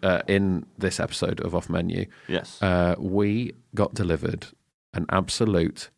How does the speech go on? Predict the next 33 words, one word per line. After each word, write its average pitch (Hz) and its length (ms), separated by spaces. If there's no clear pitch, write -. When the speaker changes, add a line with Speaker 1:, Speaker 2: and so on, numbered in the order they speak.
Speaker 1:
sack - 500
of 87 140
ice 85 200
cream. 82 260
Speaker 2:
So 127 200
much 117 240
ice 104 220
cream, 104 300
all 135 200
on 117 100
the 101 120
same 101 320
day. 107 300
It - 100
was 101 100
the 101 60
happiest 113 400
day 107 160
of 104 80
my 110 100
life. 98 480
Speaker 1:
From 110 200
various 104 360
places. 104 560
Uh, 104 140
Jude's 131 540
sent - 340
us - 100
a 117 60
lot 113 120
of 104 80
different 107 300
flavours. 110 500